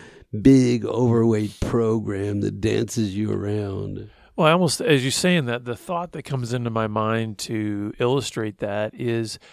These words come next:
Speaker 2: you know, if you have a computer and a virus gets into your computer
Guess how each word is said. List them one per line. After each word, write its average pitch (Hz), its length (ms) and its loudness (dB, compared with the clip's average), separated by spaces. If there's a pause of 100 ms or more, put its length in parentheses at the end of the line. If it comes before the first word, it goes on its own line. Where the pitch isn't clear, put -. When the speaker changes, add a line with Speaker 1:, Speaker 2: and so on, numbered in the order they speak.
(240)
Speaker 2:
you 156 60 -6
know, 156 40 0
if 127 100 -2
you 196 60 2
have 226 80 2
a - 60 -4
computer 139 640 0 (1120)
and 131 200 -2
a 123 120 0
virus 113 1080 2 (800)
gets 127 260 0
into 131 300 0
your 113 160 2
computer 110 720 -4